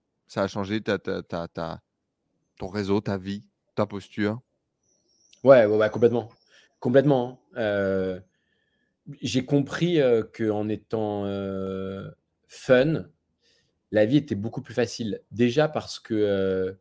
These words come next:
Speaker 2: tu sais, c'est un, euh, déjà parce que ça t'ouvre des opportunités, euh, les gens te trouvent sympa, veulent passer des bons moments avec toi. Ça, c'est évident. Mais je, en fait, j'ai réalisé que c'est comme les gens qui se plaignent tout le temps. J'ai des, j'ai des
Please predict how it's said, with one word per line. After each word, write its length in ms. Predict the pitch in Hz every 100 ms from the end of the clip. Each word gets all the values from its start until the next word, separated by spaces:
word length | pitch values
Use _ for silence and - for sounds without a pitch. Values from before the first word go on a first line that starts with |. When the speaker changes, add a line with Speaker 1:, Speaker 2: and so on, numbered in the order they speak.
| _ _ _ -
Speaker 2:
tu 80 |
sais, 60 | 170
c'est 60 | 151
un, 160 | 131 -
euh, 300 | - - -
déjà 240 | 113 120 185
parce 220 | 127 -
que 380 | 139 151 127 104
ça 140 | 107
t'ouvre 200 | - 147
des 100 | 127
opportunités, 720 | 113 104 - 110 101 117 143
euh, 180 | 151 120
les 120 | 104
gens 140 | 101 120
te 60 |
trouvent 160 | - 101
sympa, 380 | 117 101 104 127
veulent 140 | 110
passer 200 | 101 101 110
des 60 |
bons 140 | 104 110
moments 120 | 110
avec 140 | 104
toi. 340 | - 127 - _ _
Ça, 100 | -
c'est 280 | - 98 90
évident. 440 | 110 104 110 143 156 _ _ _ -
Mais 420 | 117 135 160 175
je, 140 | 101 110 - _ -
en 60 | 117
fait, 120 | 131
j'ai 120 | 113
réalisé 440 | 113 113 113 143
que 220 | 151 110 - -
c'est 120 | 156
comme 140 | 170
les 80 | 151
gens 140 | 135 147
qui 120 | -
se 60 | -
plaignent 240 | 120 117
tout 120 | -
le 60 | 107
temps. 200 | 104 95 _ _ _ _ _ _
J'ai 100 | 82
des, 600 | 98 95 92 92 90 90
j'ai 160 | 92
des 60 | 107